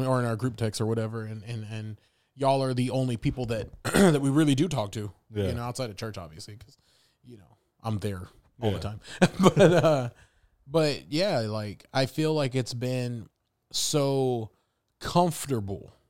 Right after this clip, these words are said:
Speaker 2: Mm.
Speaker 1: It was a comfortable transition
Speaker 2: Yeah.
Speaker 1: versus the opposite, you know. And I, I'm not trying to be mean or anything, but,
Speaker 2: Mm.
Speaker 1: you know, I look out for everyone's point.
Speaker 2: Yeah. And I've,
Speaker 1: You know what I'm
Speaker 2: she
Speaker 1: saying?
Speaker 2: definitely knows better.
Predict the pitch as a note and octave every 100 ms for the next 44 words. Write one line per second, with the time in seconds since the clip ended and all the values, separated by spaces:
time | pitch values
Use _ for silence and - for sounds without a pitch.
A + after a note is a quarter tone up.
0 | _ G#2+ F2+ F2 D3+ D#3 D3+ D#3+ D3+ D3+
1 | C3 C3 C3 A2+ A#2+ F#2+ G#2 - _ A2+
2 | G2 D#2+ - C#3 C3 - C#3 B2+ A2+ -
3 | - - B2+ A2 C#3+ - A#2 A#2 B2 -
4 | G#2+ - _ _ A#2+ A2+ G#2+ G#2+ D#3 A#3
5 | B3+ B3 B3 A#3+ C4+ - D#3+ A#2+ A#2 A#3
6 | G#3 C#3 C3+ C#3+ C3 A2+ F#2+ _ _ -
7 | C#3 D3 C3 A#2 G#2+ G2 - _ - D#3
8 | F3+ E3 D3+ D3 G2+ - C3+ B2+ A2+ G#2+
9 | G#2 _ _ _ _ - C3 B2+ A#2+ A2
10 | G#2 - B2+ A2+ - - - A#2+ G2+ F2
11 | - C#3+ D#3 B2 A#2 B2 B2 B2 D3 C#3
12 | C3 G#2+ G#2 F#2 F2+ F#2